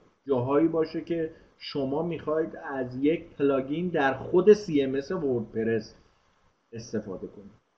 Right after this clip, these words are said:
ولی از هاتجر مسلماً کاملتر نیست.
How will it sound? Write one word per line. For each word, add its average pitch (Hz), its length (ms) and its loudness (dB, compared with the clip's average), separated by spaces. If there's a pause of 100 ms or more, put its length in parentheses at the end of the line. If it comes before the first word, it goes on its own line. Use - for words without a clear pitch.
(360)
ولی 127 240 -2
از 123 240 -2
هاتجر 123 680 -4
مسلماً 117 760 -6 (500)
کاملتر 107 580 -4
نیست. - 440 -12